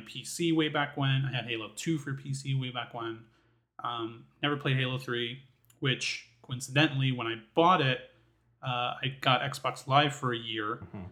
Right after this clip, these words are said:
Speaker 1: and Halo three was one of the free games that they were giving out for Xbox Live.
Speaker 2: Right.
Speaker 1: So then, boom, I was able to play Halo three, and I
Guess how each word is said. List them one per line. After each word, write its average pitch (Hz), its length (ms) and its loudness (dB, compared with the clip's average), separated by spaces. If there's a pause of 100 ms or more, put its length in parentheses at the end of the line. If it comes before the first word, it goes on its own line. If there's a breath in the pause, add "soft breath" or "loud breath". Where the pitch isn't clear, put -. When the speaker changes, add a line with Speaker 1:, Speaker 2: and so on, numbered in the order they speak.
(260)
Speaker 1:
and 120 240 -4
Halo 139 220 0
three 139 440 2
was 123 160 0
one 123 140 -8
of 113 40 -10
the 110 80 -6
free 131 280 0
games 123 320 2
that 113 100 -8
they 120 80 -4
were 113 80 -2
giving 117 240 -4
out 117 160 -4
for 117 140 -4
Xbox - 320 -12
Live. 110 280 0
Speaker 2:
Right. 76 140 -8 (600)
Speaker 1:
So 131 140 -4
then, 117 400 -6
boom, 127 280 4
I 113 40 -2
was 117 120 -6
able 120 200 -4
to 113 40 -10
play 117 220 -4
Halo 113 200 -6
three, 143 360 0
and 120 120 -8
I 117 80 -10